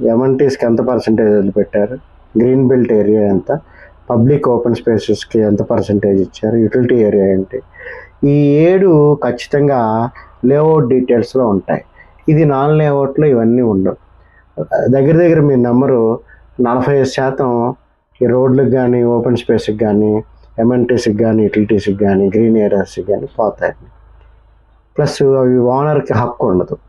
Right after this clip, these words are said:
గుర్తుపెట్టుకోండి. అవి డైరెక్ట్గా లోకల్గా ఉన్నటువంటి పంచాయతీకో, లోకల్గా ఉన్న మున్సిపాలిటీకో, లోకల్గా ఉన్న కార్పొరేషన్కా, వీటికి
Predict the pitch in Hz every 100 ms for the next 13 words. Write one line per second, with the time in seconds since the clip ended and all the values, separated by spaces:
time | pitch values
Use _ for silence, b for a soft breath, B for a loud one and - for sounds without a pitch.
0 | _ 120 123 120 92 - 104 - _ b
1 | b b _ _ - 127 127 123 123 123
2 | 135 139 139 135 123 120 123 - 131 131
3 | 123 120 107 117 104 110 110 123 110 107
4 | 98 117 110 110 107 120 117 113 107 104
5 | 95 - 104 - 98 110 104 107 107 120
6 | 113 110 104 - 101 - 110 101 104 98
7 | 107 117 b b b b b _ _ _
8 | - 156 165 156 117 117 139